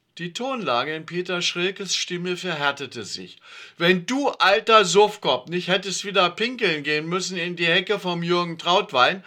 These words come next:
dann wäre der Kirschlorbeer am Leben geblieben und du wärest Zeuge einer echten Tragödie geworden.“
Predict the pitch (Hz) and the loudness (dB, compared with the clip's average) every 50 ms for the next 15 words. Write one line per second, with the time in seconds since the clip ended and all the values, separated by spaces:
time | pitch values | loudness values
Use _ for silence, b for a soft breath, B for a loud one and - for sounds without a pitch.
0 | B B B B B B - 165 165 180 190 208 208 214 196 190 175 170 - - | B B B B B B 2 2 4 6 6 4 6 4 4 4 2 2 4 4
1 | 214 233 220 - - 196 185 185 202 202 202 196 190 208 202 196 196 151 151 156 | 4 4 4 2 0 2 4 6 6 6 6 6 6 6 8 8 8 8 6 4
2 | 156 151 151 160 185 214 220 226 220 226 202 190 208 226 233 214 208 196 185 185 | 2 0 0 2 2 2 2 0 -2 -4 -2 -2 -2 -2 -2 -2 -2 -4 -2 -2
3 | 175 185 170 175 180 180 175 175 170 - - - 180 175 175 185 175 165 143 151 | -2 -2 0 2 2 2 2 0 -2 -2 -2 0 2 2 2 4 4 4 4 4
4 | 156 160 151 139 156 175 170 - - 170 165 170 170 165 156 147 151 151 147 139 | 4 4 4 4 2 2 -2 -6 -10 -6 0 2 2 2 2 2 -2 -2 -2 -4
5 | 139 117 117 117 98 107 104 101 92 85 80 73 | -6 -6 -6 -6 -4 -4 -4 -4 -4 -4 -8 -16